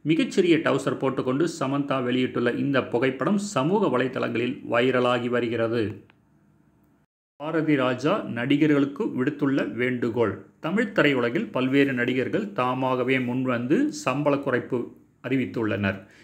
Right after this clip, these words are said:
இதனிடையே தற்போது தமிழ் திரைப்பட நடப்பு தயாரிப்பாளர்கள் சங்கத்தின் தலைவர் பாரதி ராஜா நடிகர்கள் மற்றும் தொழில்நுட்ப கலைஞர்களுக்கு வேண்டுகோள் ஒன்றை விடுத்துள்ளார்.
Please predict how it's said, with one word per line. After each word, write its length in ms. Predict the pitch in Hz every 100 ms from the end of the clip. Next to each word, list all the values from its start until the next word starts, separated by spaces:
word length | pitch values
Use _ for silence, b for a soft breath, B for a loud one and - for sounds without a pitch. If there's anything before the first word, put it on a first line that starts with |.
| B
இதனிடையே 500 | 156 180 165 151 151
தற்போது 520 | 147 - 139 135 131
தமிழ் 280 | 131 160 220
திரைப்பட 340 | - 135 131
நடப்பு 340 | 123 120 117 143
தயாரிப்பாளர்கள் 680 | - 123 120 - 120 120 117
சங்கத்தின் 600 | 120 113 117 - 123 113
தலைவர் 460 | 113 113 120 110
பாரதி 380 | 104 117 120 117
ராஜா 320 | 117 117 143
நடிகர்கள் 640 | 202 120 120 143 156 156 160
மற்றும் 380 | 131 - 117 101
தொழில்நுட்ப 600 | 135 147 180 170 151 143
கலைஞர்களுக்கு 720 | 139 131 127 113 107 196 185
வேண்டுகோள் 520 | 120 135 143 135 135
ஒன்றை 320 | 117 113 -
விடுத்துள்ளார். 640 | 156 123 - 113 101 95